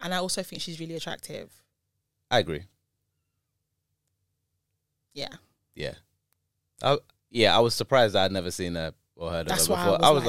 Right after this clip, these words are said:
Speaker 2: like,
Speaker 1: "You've not seen Coco Jones?"
Speaker 2: like, "This girl's beautiful."
Speaker 1: She's
Speaker 2: And she got sick vocals.
Speaker 1: I
Speaker 2: Very
Speaker 1: feel
Speaker 2: sick
Speaker 1: like
Speaker 2: vocals.
Speaker 1: she's, like, right up your street.
Speaker 2: No, she is.
Speaker 1: Yeah. That's why I'm very good at picking people's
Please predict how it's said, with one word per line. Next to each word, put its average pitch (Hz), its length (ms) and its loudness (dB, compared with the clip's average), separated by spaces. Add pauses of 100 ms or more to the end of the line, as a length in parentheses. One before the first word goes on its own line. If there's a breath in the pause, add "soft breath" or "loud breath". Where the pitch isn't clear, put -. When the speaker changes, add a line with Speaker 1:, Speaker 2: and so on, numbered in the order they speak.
(140)
Speaker 2:
like, - 80 0
Speaker 1:
"You've 185 100 -6
not 202 140 0
seen 202 260 -2
Coco - 360 -2
Jones?" 220 380 0
Speaker 2:
like, - 120 0
"This 233 80 -4
girl's 123 200 6
beautiful." 95 520 0
Speaker 1:
She's - 580 0
Speaker 2:
And 104 80 -4
she 120 100 -4
got 135 180 4
sick - 260 -4
vocals. 95 520 -4
Speaker 1:
I 185 80 -8
Speaker 2:
Very 202 160 0
Speaker 1:
feel 220 60 2
Speaker 2:
sick 202 100 2
Speaker 1:
like 170 100 -2
Speaker 2:
vocals. 170 280 -2
Speaker 1:
she's, 175 160 -12
like, 175 220 -8
right 175 120 -4
up - 180 -12
your 170 80 -10
street. 160 360 -10 (760)
Speaker 2:
No, 127 180 6
she 110 160 0
is. 104 280 -2
Speaker 1:
Yeah. 180 220 -8 (640)
That's 170 200 -4
why 175 320 -2
I'm 185 140 -12
very 202 200 -2
good 180 220 -6
at 165 140 -8 (100)
picking 170 340 -12
people's 160 600 -20